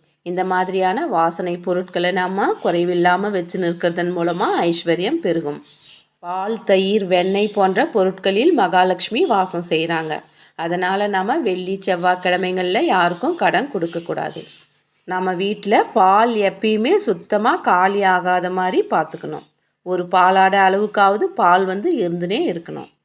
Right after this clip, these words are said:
நெல்லிக்கனியை நம்ம பூஜை அறையில வச்சு வழிபடுறதுனால ஐஸ்வர்யம் பெருகும்.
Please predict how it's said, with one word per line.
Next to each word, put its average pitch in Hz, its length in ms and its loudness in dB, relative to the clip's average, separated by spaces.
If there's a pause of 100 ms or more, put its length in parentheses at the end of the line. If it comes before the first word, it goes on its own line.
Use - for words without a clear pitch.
நெல்லிக்கனியை 214 680 0
நம்ம 214 280 0
பூஜை 202 420 2
அறையில 190 400 4
வச்சு 196 340 0
வழிபடுறதுனால 185 800 0 (140)
ஐஸ்வர்யம் 175 600 0
பெருகும். 165 420 -6